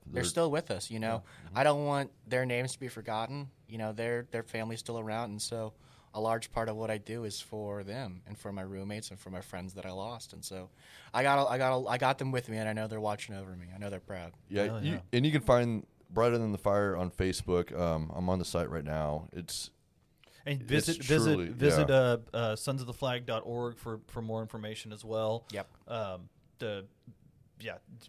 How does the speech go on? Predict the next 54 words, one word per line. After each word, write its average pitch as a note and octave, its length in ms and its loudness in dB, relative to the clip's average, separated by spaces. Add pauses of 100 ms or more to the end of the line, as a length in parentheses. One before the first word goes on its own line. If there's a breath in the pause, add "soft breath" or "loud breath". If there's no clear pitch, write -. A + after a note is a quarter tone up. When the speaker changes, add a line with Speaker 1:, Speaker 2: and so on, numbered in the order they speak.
(500)
Speaker 3:
it's C#3 200 -8
not C#3+ 240 0
something C3 220 -4
that B2+ 80 -4
you A#2 140 -8
wanna A2 160 -4
miss G#2 240 -8
out F2+ 180 -4
on E2 160 -10
by F#2+ 200 -6
any, F2+ 180 -10 (120)
by F#2+ 140 -6
any F2 140 -8
means. - 400 -16
Speaker 2:
You A2+ 100 2
know, G#2+ 140 10
you, G2+ 260 4 (100)
you G#2+ 320 -2
nailed G#2 400 6
it. E2 240 0
You F#2 160 -8
know, D#2+ 240 -2 (140)
being A#2 200 0
in A#2+ 60 -4
the G#2 60 -4
fire F2+ 300 -2
service F2 360 -8
myself, D#2 420 -4
and E2+ 140 -6
it's - 160 -4
funny A2 300 2
that F2 240 2 (160)
I F#2+ 180 -10
just G#2+ 300 0
had G#2+ 140 -2
this F#2 160 -6
conversation E2+ 960 -6 (640)
with E2+ 180 -4
this, D2 180 -8 (140)
the, E2 240 -6 (240)
you F#2+ 120 0
know, E2+ 120 4
when, E2+ 140 2
when F2 240 -2
I F2 40 4
was E2+ 80 2
asked F2 180 2
to D#2 60 -6
speak - 300 -2
today E2 220 -2
before D2+ 200 -6
I D#2 60 -6
got F#2 220 2
here, D#2+ 320 -2